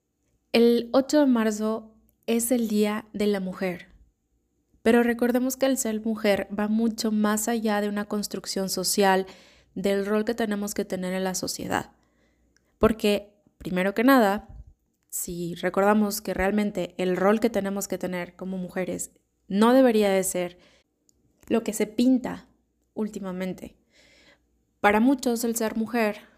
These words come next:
por el simple hecho de que tú eres un portador de vida, porque eso somos, nosotras generamos vida,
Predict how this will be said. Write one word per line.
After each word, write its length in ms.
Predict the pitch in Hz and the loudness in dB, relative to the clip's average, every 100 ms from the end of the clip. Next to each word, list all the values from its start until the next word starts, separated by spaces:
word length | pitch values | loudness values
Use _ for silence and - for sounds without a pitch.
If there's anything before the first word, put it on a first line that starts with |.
| - | -10
por 140 | 196 | -4
el 80 | 196 | -2
simple 340 | 190 220 226 233 | 0 0 2 0
hecho 200 | 233 202 | 0 -4
de 120 | 185 | -6
que 100 | 175 | -8
tú 380 | 180 190 180 170 - - _ - | -6 -4 -4 -8 -20 -20 _ -6
eres 560 | - 185 180 - - - _ _ _ _ _ _ _ | -2 0 0 -2 -6 -12 _ _ _ _ _ _ _
un 100 | 190 | -2
portador 600 | 214 208 - 175 185 190 | 0 2 0 0 2 2
de 120 | 185 | 0
vida, 340 | 190 196 180 - | -2 -4 -6 -6
porque 280 | 165 - | -10 -6
eso 180 | 190 - | -6 -6
somos, 500 | - 233 185 220 - | -6 -6 -8 -10 -10
nosotras 540 | 185 180 180 185 180 - _ | -8 -8 -6 -6 -6 -10 _
generamos 480 | - 180 175 175 180 | -8 -2 -2 -2 -2
vida, 300 | 214 202 202 | -2 -2 -4